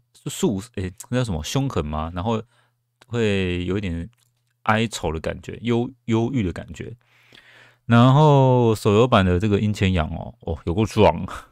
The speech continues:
<laughs> 超壮，这个肌肉超壮。那整体风格，呃，还是可以接受啊，没有差到非常多。对，只是手拿这个玉佩，不知道是什么的玉佩。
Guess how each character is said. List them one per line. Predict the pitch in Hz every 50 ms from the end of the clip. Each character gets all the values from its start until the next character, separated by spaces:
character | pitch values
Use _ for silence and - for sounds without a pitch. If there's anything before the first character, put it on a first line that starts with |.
| _ _ _
<laughs> | _ _ _ _ _ _ _ _ _ _
超 | - 98 101
壮， | 90 - 104 98 85 80 85 85 - - _ _ _ _
这 | - 104
个 | 95
肌 | - - 101 98
肉 | 95 95 87 82
超 | 78 - 92 90
壮。 | 87 - 87 78 80 80 -
那 | 120
整 | 120 - 127
体 | 131 123 95 87 85
风 | - 110 107 107
格， | - 90 82 80 80 82 90 - _ _ _ _ _ _ _ _ _ _ _ _ _ _ _ _ _
呃， | - 92 92 90 90 87 87 87 85
还 | 80 - 98
是 | 131 147
可 | 139
以 | -
接 | - 98 92 90
受 | - 98 85
啊， | 76 - - - -
没 | 107 101
有 | 95 87
差 | - - 90
到 | 87 90 85
非 | 80 - 90
常 | 78 82 78 78
多。 | 76 82 80 82 82 - _ _ _ _ _ _ _ _ _ _ _ _ _
对， | - - 87
只 | 80 - 110
是 | 113 -
手 | - 87
拿 | 82 78 80 80
这 | 104
个 | 95 87
玉 | 87 92 85
佩， | 80 95 87 80 78 76 78 95 - _ _ _ _ _ _ _ _ _ _
不 | _ 101
知 |
道 | 92
是 | 90 104 95
什 | 82 80
么 | 73
的 | 73 76 73
玉 | 82 82 78
佩。 | - 80 80 -